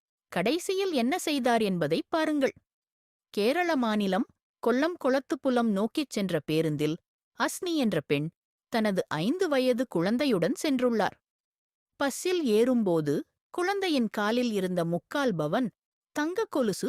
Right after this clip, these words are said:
திடீரென பஸ்ஸில் காணாமல் போயுள்ளது. நடத்துனரிடம் தாய் இது குறித்து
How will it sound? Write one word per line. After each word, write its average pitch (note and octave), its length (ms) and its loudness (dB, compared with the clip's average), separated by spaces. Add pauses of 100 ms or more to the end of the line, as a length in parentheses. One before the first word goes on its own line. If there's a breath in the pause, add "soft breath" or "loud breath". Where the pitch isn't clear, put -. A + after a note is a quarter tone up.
திடீரென E4 520 -2
பஸ்ஸில் A3 460 -4
காணாமல் F#3+ 640 -2
போயுள்ளது. E3+ 560 -2 (680)
நடத்துனரிடம் A#3 840 0 (440)
தாய் C#4+ 320 0 (100)
இது A#3+ 220 0
குறித்து A#3+ 360 -2